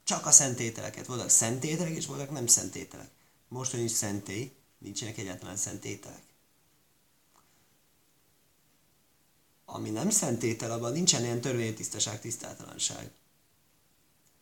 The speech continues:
Vagy kóser egy étel, vagy nem kóser, vagy engedélyezett annak az elfogyasztása, vagy tilalmas annak az elfogyasztása. Szent ételeknél más kategóriák működnek. Tiszta és tisztátalan.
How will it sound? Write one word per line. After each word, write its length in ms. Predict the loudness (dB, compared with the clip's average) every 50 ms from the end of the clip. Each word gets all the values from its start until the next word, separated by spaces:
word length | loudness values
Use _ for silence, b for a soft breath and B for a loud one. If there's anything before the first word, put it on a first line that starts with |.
| _ _ _
Vagy 220 | -6 -6 -6 -6 -2
kóser 380 | -2 2 6 8 8 8 8
egy 120 | 4 4 4
étel, 540 | 2 2 2 2 0 0 0 -2 -4 -8 -16 _ _ _ _ _ _ _ _ _
vagy 400 | -8 -4 -2 -2 -2 -2 -4 -6 -8
nem 200 | -6 -4 -4 -4
kóser, 420 | -4 -4 0 2 2 2 2 0 -4
vagy 200 | -4 -6 -8 -10 -16 _ _ _ _ _ _ _
engedélyezett 920 | 2 4 6 6 6 6 6 8 10 10 10 10 8 4 2 0 0 -4
annak 220 | -4 -4 -4 -2 -2
az 140 | -2 -2 -2
elfogyasztása, 500 | -2 -2 -2 -2 -2 2 2 2 2 0
vagy 140 | -2 -4
tilalmas 560 | 0 2 2 4 4 2 0 -2 4 4 4 4
annak 220 | 4 -2 -8 -8
az 120 | -10 -10
elfogyasztása. 800 | -10 -10 -10 -10 -12 -12 -10 -10 -10 -12 -8 -6 -6 -6 -6 -8 -14 -20 _ _ _ _
Szent 360 | 4 6 6 6 6 2 0 0
ételeknél 640 | 0 0 0 0 0 0 -2 -2 -2 -4 -4 -6 -10 -18 _ _
más 300 | _ -6 -2 4 4 4
kategóriák 640 | 4 4 0 -4 -4 -4 -4 -4 -4 -4 -6 -6 -8
működnek. 260 | -10 -10 -10 -12 -14 -18 _ _ _ _
Tiszta 600 | -6 6 8 8 8 10 6 4 2 0 -2 -10 -20 _ -20 -16
és 120 | -12 -10
tisztátalan. 760 | 0 4 4 4 4 4 -2 -6 -8 -12 -14 -16 -16 -18